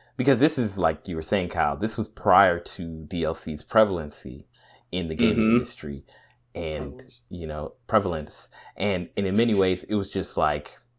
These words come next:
Speaker 1: like, people were trying new things to see how they could get
Speaker 3: Yeah.
Speaker 1: money out of the customers. So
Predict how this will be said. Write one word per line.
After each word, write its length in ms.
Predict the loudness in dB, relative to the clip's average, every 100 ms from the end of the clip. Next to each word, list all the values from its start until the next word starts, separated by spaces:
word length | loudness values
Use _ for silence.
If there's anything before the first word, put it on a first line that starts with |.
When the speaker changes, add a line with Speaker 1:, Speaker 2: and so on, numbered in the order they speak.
| _ _ _ _ _ -20 _ _ _
Speaker 1:
like, 220 | 0 2
people 260 | 2 2 2
were 80 | 4
trying 340 | 6 6 6
new 100 | -2
things 540 | -4 -6 -6 -12 -18 -20 -10
to 100 | -6
see 160 | -2
how 100 | 0
they 120 | -2 -6
could 140 | 2
get 80 | 4
Speaker 3:
Yeah. 120 | 4
Speaker 1:
money 240 | 2 -2
out 120 | -6 -8
of 100 | -12
the 60 |
customers. 600 | -12 -12 -10 -12 -12 -14
So 400 | -10 -10 -8 -12